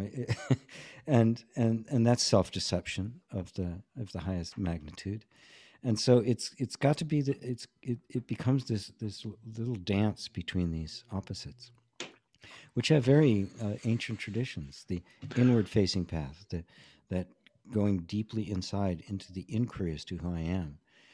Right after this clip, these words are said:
you know, just putting aside everything you thought you were until there's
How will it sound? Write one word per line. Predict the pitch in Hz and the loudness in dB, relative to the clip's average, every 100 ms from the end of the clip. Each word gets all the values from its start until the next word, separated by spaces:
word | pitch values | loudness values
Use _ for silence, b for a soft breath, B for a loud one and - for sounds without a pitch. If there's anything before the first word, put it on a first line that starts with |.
| b b _ | b b _
you | 104 | -12
know, | 95 | -12
just | 90 92 - | -10 -12 -8
putting | - 107 | -2 0
aside | 92 - 90 87 _ - | 0 0 0 0 _ -2
everything | 117 135 113 107 113 101 | 4 4 4 -2 0 -2
you | 87 | -4
thought | - 101 113 - | -2 -2 -2 -6
you | 98 | -8
were | 76 71 | -8 -12
until | 82 95 | -6 -4
there's | 82 90 | -4 -6